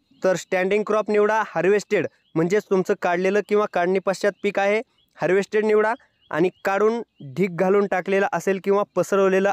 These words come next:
असेल तर cut and spread हे ऑप्शन निवडा. तर मित्रांनो, एक्झाम्पलसाठी आपण स्टँडिंग क्रॉप निवडूयात. त्यानंतर पीक कापणीची तारीख. आता या ठिकाणी दोन नंबरला घटनेचा तपशील निवडायचा आहे, घटना निवडा या बटनवरती क्लिक करून तुमचं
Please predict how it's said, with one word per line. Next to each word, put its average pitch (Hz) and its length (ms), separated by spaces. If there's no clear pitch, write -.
असेल 175 320
तर 190 120
cut 226 180
and 190 200
spread 185 440
हे 190 160
ऑप्शन 196 320
निवडा. 208 300
तर 190 60
मित्रांनो, 226 420
एक्झाम्पलसाठी 196 800
आपण 185 240
स्टँडिंग 185 500
क्रॉप 202 240
निवडूयात. 202 360
त्यानंतर 196 400
पीक 214 120
कापणीची 202 480
तारीख. 196 220
आता 151 180
या 208 120
ठिकाणी 233 360
दोन 190 220
नंबरला 214 380
घटनेचा 190 480
तपशील 196 280
निवडायचा 190 420
आहे, 160 140
घटना 160 340
निवडा 190 260
या 190 120
बटनवरती 180 480
क्लिक 190 260
करून 185 260
तुमचं 196 240